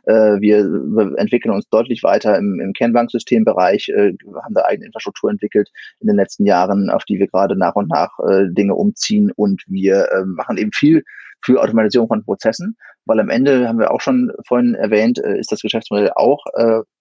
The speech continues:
dann gut, wenn wir einen sehr günstigen Preis in the long run, äh, bieten können. Also müssen wir, äh, jeden erdenkbaren Prozess weitestgehend automatisiert haben. Und da stecken wir gerade dieses Jahr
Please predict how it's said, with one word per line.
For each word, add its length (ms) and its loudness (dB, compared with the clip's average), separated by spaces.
dann 320 0
gut, 340 2
wenn 220 2
wir 100 4
einen 220 0
sehr 120 2
günstigen 380 -4
Preis 400 -6
in 160 -2
the 80 2
long 160 2
run, 360 -2
äh, 180 0
bieten 300 -2
können. 280 -4
Also 300 0
müssen 240 2
wir, 480 4
äh, 140 2
jeden 320 2
erdenkbaren 520 0
Prozess 380 -4
weitestgehend 420 -2
automatisiert 540 -4
haben. 240 -8
Und 180 0
da 140 2
stecken 300 0
wir 100 4
gerade 420 -4
dieses 220 -4
Jahr 280 2